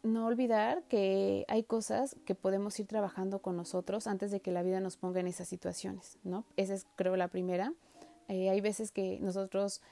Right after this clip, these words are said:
aprendemos acerca de este tipo de conceptos como la resiliencia porque la vida ya no nos dejó otra opción. Entonces, eh, no esperemos a que esto suceda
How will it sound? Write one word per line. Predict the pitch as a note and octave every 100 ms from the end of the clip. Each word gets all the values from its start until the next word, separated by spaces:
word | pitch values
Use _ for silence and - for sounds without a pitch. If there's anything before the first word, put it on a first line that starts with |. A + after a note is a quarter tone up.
| - -
aprendemos | F3+ - F#3 F#3+ A3 G#3
acerca | F#3+ F#3+ G3
de | F#3
este | F#3 F#3+
tipo | F#3+ F#3 F#3
de | F3+ F3+ F3 F3
conceptos | F#3 F#3 F#3 - F#3+
como | F3+ F3
la | F3
resiliencia | F3 F3 F#3 F#3 F#3+ F#3 F#3+ C4 C#4 _ _
porque | F#3 F3+ F#3+
la | F3+
vida | F#3 G3
ya | G3
no | F#3 F#3
nos | F#3
dejó | F3 E3+ F3+
otra | F3 F3+
opción. | E3+ - F#3 F3+ - - - -
Entonces, | F#3+ F3+ F#3 G3 G3 F#3 - _ -
eh, | G3 F#3+ F#3+ F#3+ F#3+
no | G3
esperemos | G#3 A3 G3 F#3+ F#3+ F#3 F3+
a | F3
que | F3+
esto | F3+ -
suceda | F#3 F3+ E3+ F3 G#3+